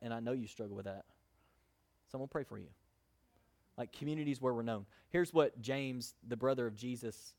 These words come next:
uh, he said <laughs> this. He said in James chapter five,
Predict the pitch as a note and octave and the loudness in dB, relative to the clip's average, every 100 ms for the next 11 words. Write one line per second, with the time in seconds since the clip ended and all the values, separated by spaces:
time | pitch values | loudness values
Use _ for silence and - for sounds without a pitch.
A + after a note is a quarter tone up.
0 | _ - A2+ G#2 - _ _ _ _ _ | _ -6 -4 -4 -10 _ _ _ _ _
1 | - C#3 - A#2 G#2 G2+ C3 - - - | -8 -6 -2 -2 -2 -6 -6 -10 -12 -10
2 | C3 C#3+ B2 G#2 _ - B2 A#2 B2 - | -6 -2 -2 -4 _ -8 -6 -4 -4 -4
3 | A#2+ A2 B2 A#2+ | -6 -2 0 0